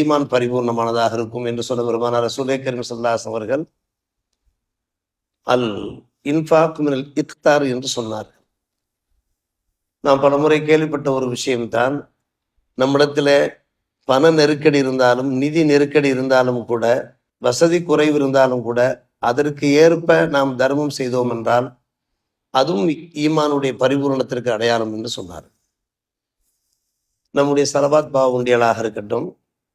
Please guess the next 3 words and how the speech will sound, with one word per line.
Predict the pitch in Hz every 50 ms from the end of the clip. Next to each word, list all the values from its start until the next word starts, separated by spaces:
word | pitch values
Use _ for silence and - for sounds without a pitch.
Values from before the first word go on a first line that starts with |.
| _ _ _ _ _ _ _ _ _ _ -
மதரசாக்களுடைய | 123 127 156 151 156 156 170 160 156 - 151 143 139 135 139 135 127 120 110 104 104 - _ _ _ _ _ _ _ _ _ _ _
உண்டியல்களாக | 143 135 135 143 139 139 131 127 127 127 113
இருக்கட்டும், | 113 123 113 117 110 107 107 117 123